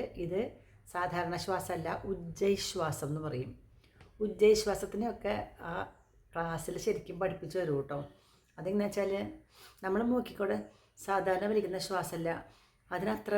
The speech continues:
ബ്രീത്തിങ് നീളം കിട്ടില്ല. നമ്മുടെ തൊണ്ടയിലൂടെയാണ് അത് ശ്വസിക്കുക. കുറച്ച് മൂക്ക് ബാക്കി ഇവിടെ ഈ തൊണ്ടയിലൂടെ ഇവിടെയാണ് കേട്ടോ.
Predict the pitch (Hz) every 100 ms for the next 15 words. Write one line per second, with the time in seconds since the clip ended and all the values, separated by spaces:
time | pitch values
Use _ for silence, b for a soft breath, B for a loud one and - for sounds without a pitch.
0 | 208 214 202 190 196 196 196 202 202 226
1 | 226 180 160 143 - - - 175 170 185
2 | - 190 190 180 185 180 190 208 175 -
3 | 185 151 - 131 - - b b b b
4 | b _ - 196 196 - 269 277 226 -
5 | - - - 170 165 156 208 175 160 143
6 | - 175 156 180 165 151 147 139 139 -
7 | _ B B B B B B B B B
8 | B B B B B B B B B B
9 | B B B B B B B B B B
10 | B B B B B B B B B B
11 | B B B B B _ 208 202 190 156
12 | 151 156